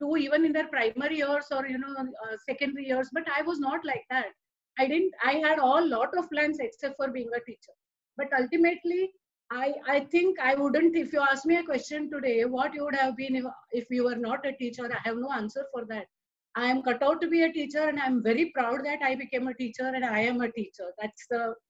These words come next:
thing. All right. Once I joined in, I developed my passion. I would like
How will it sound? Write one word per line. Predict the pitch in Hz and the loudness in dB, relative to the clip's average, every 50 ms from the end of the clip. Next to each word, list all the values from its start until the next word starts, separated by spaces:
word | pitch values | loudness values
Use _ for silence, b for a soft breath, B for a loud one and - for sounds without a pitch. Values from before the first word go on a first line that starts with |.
| _ - | _ -8
thing. | 220 196 175 - - _ _ _ _ _ _ _ _ _ _ _ _ _ _ _ _ _ _ _ | -6 -6 -6 -10 -16 _ _ _ _ _ _ _ _ _ _ _ _ _ _ _ _ _ _ _
All | - 214 226 226 | 0 0 2 2
right. | 208 208 202 185 175 - b b b b _ _ | 2 0 -2 -2 -8 -12 b b b b _ _
Once | 214 240 240 269 330 403 - - | -2 0 2 4 2 2 4 4
I | 415 415 403 339 | 4 4 4 2
joined | 262 277 262 262 277 302 302 277 247 | 2 4 4 4 4 4 0 0 0
in, | 247 240 247 240 247 254 262 262 _ _ _ _ _ _ _ _ _ | 2 2 0 0 -2 -4 -6 -8 _ _ _ _ _ _ _ _ _
I | 208 233 247 262 277 277 285 254 - | -4 0 2 2 2 0 -2 -2 0
developed | 226 226 220 226 233 233 233 233 214 | 0 0 0 0 -2 -2 -4 -6 -6
my | 226 226 220 226 226 - | -4 -2 -2 -2 -2 -4
passion. | 208 - - - - 180 170 - _ _ _ _ _ - | -4 -6 -6 -8 -12 -14 -16 -16 _ _ _ _ _ -4
I | 277 | -2
would | 311 311 | 0 2
like | 311 311 320 311 | 2 0 0 -2